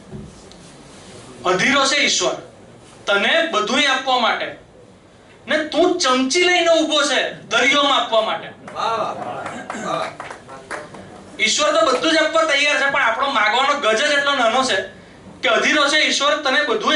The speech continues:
Speaker 1: આપવા માટે, ને તું ચમચી લઈને ઊભો છે દરિયો માપવા માટે. આ, આ, આ, આ માપવા માટે.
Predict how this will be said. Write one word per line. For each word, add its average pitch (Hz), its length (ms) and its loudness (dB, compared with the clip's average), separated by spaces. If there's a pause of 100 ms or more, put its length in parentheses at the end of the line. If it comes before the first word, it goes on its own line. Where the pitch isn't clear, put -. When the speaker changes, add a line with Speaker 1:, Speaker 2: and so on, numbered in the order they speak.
Speaker 1:
આપવા 294 240 0
માટે, 262 340 0
ને 254 80 0
તું 294 220 -6
ચમચી 262 320 0
લઈને 294 240 2
ઊભો 277 240 0
છે 302 200 0
દરિયો 254 280 2
માપવા 226 320 2
માટે. 156 260 -2 (1080)
આ, 190 140 0 (320)
આ, 226 140 0 (140)
આ, 226 280 2
આ 190 60 2
માપવા 208 360 2
માટે. - 200 -2